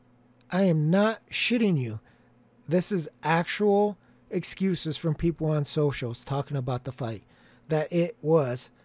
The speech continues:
possibly Woodley intentionally not throwing punches, I guess, to take a dive and not win the fight. If that wasn't a, bad enough,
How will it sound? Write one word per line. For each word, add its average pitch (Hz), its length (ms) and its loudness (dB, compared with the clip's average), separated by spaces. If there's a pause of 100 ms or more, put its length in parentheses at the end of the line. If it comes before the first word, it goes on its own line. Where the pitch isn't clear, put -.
(200)
possibly 135 720 0 (260)
Woodley 147 640 2
intentionally 156 1200 2 (360)
not 165 280 0
throwing 156 340 2
punches, 135 600 -4 (680)
I 131 140 -6
guess, 131 480 -4 (260)
to 139 100 -8
take 151 220 2
a 143 60 2
dive 131 360 -2
and 127 100 -2
not 135 280 -2
win 123 180 -2
the 110 80 -6
fight. 92 360 -8 (580)
If 208 220 0
that 302 260 2
wasn't 202 320 6
a, 131 60 0 (280)
bad 156 300 2
enough, 113 360 -6